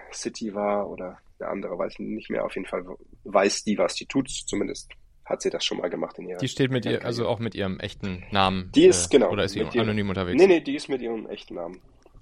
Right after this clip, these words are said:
Speaker 1: ähm,
Speaker 2: Okay.
Speaker 1: versehen hier drin. Genau, das macht mich auch nochmal
Speaker 2: Mhm.
Speaker 1: zuversichtlicher und wie gesagt, dadurch, da-, dass das Team hier liefert und die Rendite auch so ist wie versprochen, beziehungsweise sogar teilweise besser,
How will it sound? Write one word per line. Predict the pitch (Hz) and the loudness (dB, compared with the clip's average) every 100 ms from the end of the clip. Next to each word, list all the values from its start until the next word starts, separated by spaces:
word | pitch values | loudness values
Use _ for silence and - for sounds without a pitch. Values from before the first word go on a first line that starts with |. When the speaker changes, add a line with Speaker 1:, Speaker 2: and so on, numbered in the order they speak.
| - - | -20 -18
Speaker 1:
ähm, | 95 92 - - 147 - | -18 -18 -20 -20 -14 -14
Speaker 2:
Okay. | - - - - - - - - - | -14 -16 -12 -12 -10 -10 -12 -14 -14
Speaker 1:
versehen | - 113 101 90 98 95 95 | -8 -6 -4 -4 -4 -2 -4
hier | 98 | -6
drin. | 92 95 87 87 - - - | -6 -4 -4 -6 -12 -14 -10
Genau, | - 85 | -6 -4
das | - - | -4 0
macht | 101 - | 0 0
mich | 95 | 0
auch | 107 | 2
nochmal | 117 104 104 | 6 6 6
Speaker 2:
Mhm. | - - - | 2 -14 -8
Speaker 1:
zuversichtlicher | 127 127 107 110 101 98 101 98 - | 0 2 2 0 -4 -4 -2 -2 -2
und | 85 85 - - _ _ - _ _ _ _ | -8 -8 -10 -16 _ _ -20 _ _ _ _
wie | - | -12
gesagt, | 82 - | -10 -6
dadurch, | 80 85 - - | -6 -8 -12 -16
da-, | 90 - - - - | -16 -16 -20 -20 -14
dass | - - | -12 -10
das | - | -6
Team | 107 | -4
hier | 101 95 | 0 0
liefert | 92 95 104 92 - - - | 0 -2 2 2 2 -10 -10
und | 82 82 82 82 - - _ _ _ _ _ _ _ - | -8 -6 -6 -10 -16 -20 _ _ _ _ _ _ _ -18
die | - | -16
Rendite | - - - - 87 - _ - - - - - - | -14 -14 -10 -8 -8 -10 _ -20 -18 -16 -16 -6 6
auch | 101 104 - | 6 6 2
so | 107 - | -2 0
ist | 123 - | -2 -2
wie | 104 | -4
versprochen, | - 101 - 110 - 110 | -2 -6 0 2 2 -2
beziehungsweise | 101 98 98 | -4 -8 -8
sogar | 92 92 87 | -6 -6 -4
teilweise | - 90 90 | -2 -2 -2
besser, | 87 87 85 | -6 -4 -4